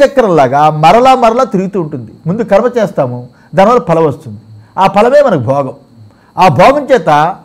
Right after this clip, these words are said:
వాసన రూపకంగా ఉంటుంది. ఆ వాసన చేత మళ్ళా ఇంకో జన్మలో ఆ వాసన చేత మళ్ళా కర్మ చేస్తాం. ఇలా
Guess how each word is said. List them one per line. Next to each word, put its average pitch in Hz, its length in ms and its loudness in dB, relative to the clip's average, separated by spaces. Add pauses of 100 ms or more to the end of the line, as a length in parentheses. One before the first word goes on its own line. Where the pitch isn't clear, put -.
(200)
వాసన 226 380 0
రూపకంగా 185 480 -8
ఉంటుంది. 110 260 -16 (440)
ఆ 170 100 4 (100)
వాసన 285 360 2
చేత 190 180 0 (520)
మళ్ళా 285 280 4
ఇంకో 262 220 2
జన్మలో 240 280 2 (340)
ఆ - 20 6 (120)
వాసన 226 280 0
చేత 247 200 -4
మళ్ళా 285 200 4
కర్మ 240 140 2 (100)
చేస్తాం. 139 300 -4 (1600)
ఇలా 269 260 4